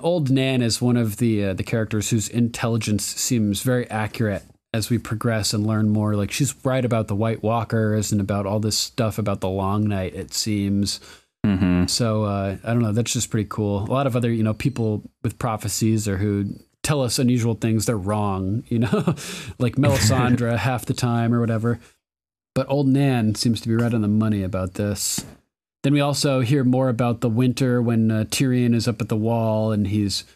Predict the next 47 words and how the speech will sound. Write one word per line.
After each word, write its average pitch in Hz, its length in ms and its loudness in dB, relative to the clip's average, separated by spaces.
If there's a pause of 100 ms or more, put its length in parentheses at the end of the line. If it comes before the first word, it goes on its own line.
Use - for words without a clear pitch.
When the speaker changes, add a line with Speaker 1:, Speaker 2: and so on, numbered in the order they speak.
(640)
Speaker 1:
sort 127 160 0
of 107 80 -2
confronted 120 640 0
by 107 300 0
Jorah 123 340 0
Mormont 117 640 2
and 110 320 2
Aemon, 117 520 2 (520)
Maester 131 320 0
Aemon, 117 440 2
who 110 120 2
are 110 140 2
telling 120 380 0
him, 110 320 2
you 107 40 2
know, 107 120 0
Maester 120 340 -2
Aemon 113 260 2
asks 107 340 -2
him 110 120 2
how 123 160 0
long 113 300 2
was 104 200 -2
the 107 60 -2
longest 107 400 0
winter 110 340 0
he'd 101 200 -2
experienced. 101 680 -2
And 95 140 -2
he's, 107 300 -2 (600)
what'd 139 140 2
he 117 40 -2
say? 117 180 0
He's 113 140 -2
been 120 200 0
through 117 140 0
nine 127 360 2
or 117 160 -2
eight 156 160 0
or 143 60 2
nine 127 240 2
winters. 131 420 2
The 117 80 -2
longest 123 400 2
was 110 140 -2
three 135 240 2
years. 120 520 2